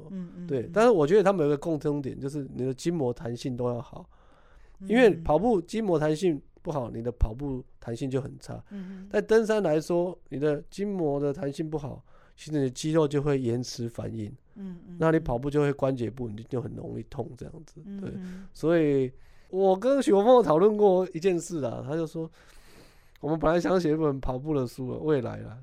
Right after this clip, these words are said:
Speaker 1: 嗯。
Speaker 2: 对，但是我后来觉得说，其实他们共通点跟登山根本是一模一样的。
Speaker 1: 嗯，嗯，
Speaker 2: 对，
Speaker 1: 嗯。
Speaker 2: 只是说我个人认为跑步会更容易出问题，因为跑步是依赖全身的筋膜在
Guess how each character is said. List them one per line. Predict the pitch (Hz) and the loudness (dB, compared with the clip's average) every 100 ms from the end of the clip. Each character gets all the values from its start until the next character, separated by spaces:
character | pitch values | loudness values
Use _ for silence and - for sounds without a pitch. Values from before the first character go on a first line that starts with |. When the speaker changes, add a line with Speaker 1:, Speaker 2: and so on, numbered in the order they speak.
| 220 | -10
Speaker 1:
嗯。 | 214 180 170 | -10 -8 -4
Speaker 2:
对， | 131 131 147 | -2 -2 0
但 | 214 | 2
是 | |
我 | 233 143 | 4 2
后 | 131 | 2
来 | 196 135 | 0 0
觉 | 139 | -2
得 | 143 | -2
说， | 147 165 | -2 -4
其 | - | -6
实 | 139 127 123 | -8 -8 -6
他 | 160 | -6
们 | 160 147 - | -6 -8 -10
共 | 185 165 | -4 -2
通 | 175 | 0
点 | 151 113 | -2 -4
跟 | 143 | -6
登 | 147 147 | -2 -2
山 | 139 139 | -2 -2
根 | 135 139 | -2 -4
本 | 113 | -6
是 | - 131 | -10 -12
一 | 147 147 | -8 -6
模 | 123 113 | -4 -4
一 | 123 | 0
样 | 135 113 - | 0 0 -8
的。 | - - | -16 -16
Speaker 1:
嗯， | - 107 196 196 | -12 -10 -10 -8
嗯， | |
Speaker 2:
对， | 190 139 | 0 0
Speaker 1:
嗯。 | |
Speaker 2:
只 | 139 160 | 2 2
是 | |
说 | 180 185 185 - - - | 4 4 4 0 -12 -6
我 | 139 | 0
个 | 170 | 4
人 | 208 | 6
认 | 165 | 6
为 | 151 160 - - | 4 2 -4 -8
跑 | - 151 | 2 4
步 | 165 226 185 | 4 2 2
会 | 226 | 2
更 | 196 208 | 4 2
容 | 165 156 180 | 4 4 4
易 | 160 | 2
出 | 151 - 156 | 0 -6 -2
问 | 156 139 | -2 -2
题， | - 123 | -6 -8
因 | 151 | -2
为 | 160 143 139 - - _ | 0 0 -4 -20 -20 _
跑 | - 139 | -4 -2
步 | 165 208 | 0 -2
是 | 208 202 | -2 -4
依 | 185 196 | 0 2
赖 | 185 | 4
全 | - - 139 | 2 0 0
身 | 143 156 | 2 0
的 | 135 | 0
筋 | - 151 | 0 0
膜 | 139 110 | 0 0
在 | 143 131 | 2 2